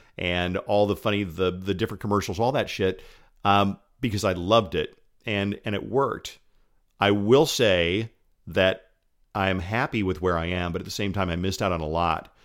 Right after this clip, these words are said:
because I worked so hard at that. And a lot of people think, "Well, radio's not hard. I mean, really, you go in there and you fuck around for four hours. How hard is that?" Well, there are a lot of people who take the job about that seriously. But let's not, again, let's not make this about me.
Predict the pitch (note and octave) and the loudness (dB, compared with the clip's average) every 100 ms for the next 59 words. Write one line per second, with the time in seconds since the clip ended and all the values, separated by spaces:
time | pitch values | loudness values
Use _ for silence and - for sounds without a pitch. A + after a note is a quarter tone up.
0 | _ _ _ G#2+ F2+ F#2 E2+ F2+ F2 - | _ _ _ -4 -2 -2 -2 -2 -4 -6
1 | - - G#2 F2 F#2 E2+ F2 E2 - F#2 | -12 -2 0 0 0 0 0 -2 -8 -10
2 | - - - - - _ - _ - F#2 | -10 -8 -8 -10 -16 _ -20 _ -8 -2
3 | F2+ F#2 F#2 G#2+ A2 A2+ G#2 A#2 G#2+ G#2 | -2 0 0 0 0 -4 -4 0 2 2
4 | C#3+ C#3+ F#2+ F2 D#2+ E2+ A2+ G#2+ F2+ A2+ | 4 2 0 -2 0 0 0 -2 0 0
5 | G#2+ F2+ G2 G2 G2 G2 G2 F2 A2+ - | 0 -2 0 0 2 0 0 -4 -4 -2
6 | G2 G#2+ A#2+ G2 F#2 E2 D#2+ G2+ G#2 A2 | 0 2 0 -2 -2 0 2 0 0 -2
7 | F#2+ G#2+ G2+ F2 A2+ G2 D2+ - - - | 0 0 0 -2 -4 -4 -6 -12 -20 -4
8 | A#2 C3 G#2+ B2+ A#2+ A#2+ A#2 D3 B2 G2 | 2 2 2 2 4 6 6 6 6 4
9 | F#2+ G2+ F#2+ G2+ - G2 F#2 E2+ F#2+ F2+ | 0 -4 -2 -2 -2 -2 -2 0 2 2
10 | F2+ F2 F#2 F#2 G#2 G2+ - C3 A#2+ A#2 | 0 -2 -2 -2 -4 -8 -6 -4 -2 -4
11 | - F#2 - - - D#3+ F#3+ F#3 D#3+ D#3 | -6 -12 -14 -18 -6 0 0 0 -2 0
12 | D3 A2 - D#3 B2+ A#2+ G#2+ G2+ F#2+ G#2 | 2 2 0 0 0 -2 -2 0 0 2
13 | A2 F2+ F#2+ | -2 -2 -6